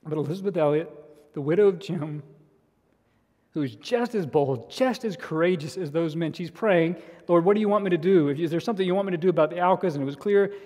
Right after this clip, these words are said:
God wanted her to do something. And a few years later, she and her daughter of about three and Rachel Saint Nate's sister would go and live amongst the people who killed, in Rachel's case, her brother,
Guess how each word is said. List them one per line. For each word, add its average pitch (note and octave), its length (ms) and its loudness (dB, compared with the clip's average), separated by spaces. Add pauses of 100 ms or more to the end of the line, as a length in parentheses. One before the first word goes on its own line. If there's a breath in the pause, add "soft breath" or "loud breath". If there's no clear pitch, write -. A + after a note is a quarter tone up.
(260 loud breath)
God E3 220 4
wanted F#3 240 4
her F#3+ 80 4
to F3+ 100 4
do F#3 160 -2
something. C#3+ 520 -4
And C#3+ 100 -8
a - 20 -8
few G#3 160 -6
years G3+ 220 2
later, F#3 260 4
she G3+ 320 0
and D#3 80 2
her D3 100 0
daughter F#3 540 0
of D#3+ 80 -2
about F3 300 0
three F#3+ 380 6
and C3+ 120 0 (220 loud breath)
Rachel F#3+ 400 4
Saint E3+ 320 -4
Nate's F#3 360 0
sister F3 680 -2 (220 loud breath)
would D3 280 -6
go A3 260 6
and F3 140 -2
live F#3 240 4
amongst F3+ 440 -2
the F#3 60 -6
people D#3 680 -6 (380 soft breath)
who D3+ 120 -6
killed, F#3 280 2
in E3+ 340 -6
Rachel's G3 320 2
case, F#3+ 320 0 (340 loud breath)
her D#3 100 -2
brother, D#3+ 460 4